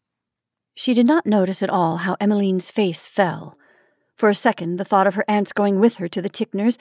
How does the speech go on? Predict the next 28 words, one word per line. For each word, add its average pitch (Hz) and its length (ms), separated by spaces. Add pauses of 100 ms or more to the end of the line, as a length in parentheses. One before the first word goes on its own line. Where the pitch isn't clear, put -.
(320)
and 202 140
shooing 320 400
away 220 360
with 196 160
her 208 120
superior 233 580
courage 208 380
and 175 160
strength 196 340 (320)
that 208 240
dreadful 233 540
little 180 240
dog 180 500 (580)
had 220 140
caused 247 360
her 269 80
heart 247 300
to 220 120
leap 262 380 (100)
exultantly. 180 960 (1040)
But - 140
now 214 260
that 202 240
chance 208 340
of 190 140
respite 214 440
was 220 140
gone. 175 520